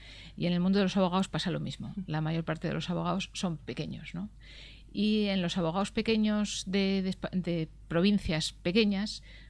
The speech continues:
pues cada uno somos de nues-, de nuestro padre y nuestra madre y son abogados peculiares. Nuestro protagonista, Efrén, es un tipo encantador al que le sobran unos cuantos kilos, unos cuantas, mm, en fin, docenas de,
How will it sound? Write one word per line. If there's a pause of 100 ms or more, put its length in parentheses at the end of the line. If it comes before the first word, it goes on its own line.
pues
cada
uno
somos
de
nues-,
de
nuestro
padre
y
nuestra
madre
y
son
abogados
peculiares.
Nuestro
protagonista,
Efrén, (460)
es
un
tipo
encantador
al
que
le
sobran (340)
unos
cuantos
kilos,
unos
cuantas,
mm,
en
fin,
docenas
de,